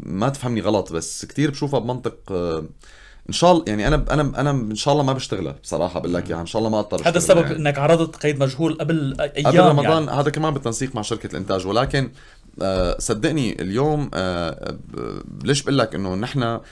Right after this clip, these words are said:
Speaker 1: جيلنا، آه، هو جيل يحتاج إلى نوع مختلف من الدراما اليوم.
Speaker 2: مم.
Speaker 1: اليوم ما فيك تقدم لنا ثلاثين حلقة. اليوم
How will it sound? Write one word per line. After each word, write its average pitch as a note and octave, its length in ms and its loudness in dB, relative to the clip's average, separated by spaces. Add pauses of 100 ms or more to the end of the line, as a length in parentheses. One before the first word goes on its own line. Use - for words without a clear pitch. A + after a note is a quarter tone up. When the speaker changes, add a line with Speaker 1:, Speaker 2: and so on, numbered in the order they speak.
(240)
Speaker 1:
جيلنا، G2 560 0 (100)
آه، D#2+ 720 -4 (720)
هو C3 220 4
جيل D3+ 440 -2 (460)
يحتاج G2+ 800 2
إلى G2+ 240 2
نوع A#2+ 440 2
مختلف A#2+ 520 -2
من F#2 100 -2
الدراما E2+ 380 -4
اليوم. C#2+ 300 -6
Speaker 2:
مم. - 80 -10
Speaker 1:
اليوم B2 220 0
ما C3+ 60 0
فيك C#3 140 -6
تقدم F#2 280 -6
لنا E2+ 140 -4
ثلاثين D#2 340 -8
حلقة. D2 280 -8
اليوم A2 400 -4